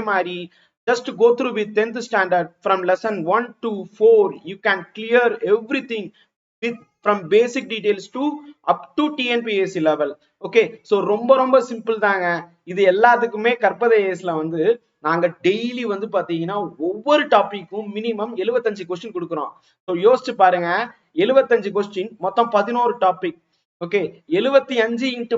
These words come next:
பதினொன்னு போட்டு பாருங்க, உங்களுக்கு வந்து ஒரு நம்பர் வரும். எண்ணூத்தி எண்பத்தி அஞ்சு கேள்விகள் வரும். இந்த எண்ணூத்தி எண்பத்தஞ்சு கேள்விகள் பாத்தீங்கன்னாலே வரக்கூடிய குரூப் ஃபோரா இருக்கட்டும், குரூப் டூவா இருக்கட்டும், இந்த டாபிக்ல இருந்து பாலிட்டில பதினஞ்சுக்கு பதினஞ்சு அடிக்கலாம்.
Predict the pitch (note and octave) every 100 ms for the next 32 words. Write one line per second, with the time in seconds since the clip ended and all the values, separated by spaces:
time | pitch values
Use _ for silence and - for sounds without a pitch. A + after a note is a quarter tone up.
0 | A#3 F#3 A#3 A#3+ A3+ F3 G3+ G#3 F#3+ F3+
1 | F#3 A3 G3 F3 E3 F3 G#3 E3 E3 G#3
2 | F#3+ D#3+ C#3 _ _ _ - F3+ B3 C#4+
3 | C4+ C#4 A#3+ F#3 G#3 B3 A#3+ A3+ F#3 F#3+
4 | E3+ E3+ - A#3 B3 G#3+ F3+ E3+ D#3 E3+
5 | F3 E3+ F#3 B3+ D4 C4 G3+ G#3 A#3+ A#3+
6 | F#3+ F3 G#3+ A#3+ B3 F#3 F3+ F#3+ A#3 G3
7 | D#3 D3+ E3 E3+ _ _ - B2 G#3 A#3
8 | B3+ G#3+ F3 E3+ F3 E3+ A3+ A#3 A#3+ G3+
9 | E3+ D#3+ D#3+ G3 G3+ A#3 A3+ G3 E3 D#3+
10 | D#3 D#3 D#3 D3+ _ _ _ _ F3+ G#3
11 | A3+ A#3 G#3 - - G3+ B3+ C4+ B3 G3+
12 | F#3+ A3 F#3+ - D#3+ A#3 G#3+ G#3 E3 F#3+
13 | G#3+ C#4 C4+ A#3 F#3+ F#3 G#3 F3 D#3+ F#3
14 | F3